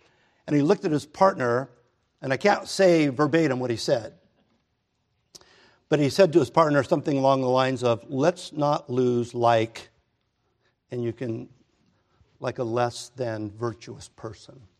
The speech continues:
And I, I'm like, "Wow, that guy is,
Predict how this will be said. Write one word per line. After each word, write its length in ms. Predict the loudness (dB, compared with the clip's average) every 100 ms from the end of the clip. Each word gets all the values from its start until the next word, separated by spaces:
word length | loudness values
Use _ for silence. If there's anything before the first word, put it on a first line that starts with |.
| _ _ _ _ _ _ _ _ _ _ _ _ _ _ _ _ _ _ _
And 120 | 2 6
I, 280 | 6 4 4
I'm 180 | 4 6
like, 200 | 4 6
"Wow, 200 | 6 6
that 180 | 4
guy 220 | 4 4 4
is, 280 | 0 -8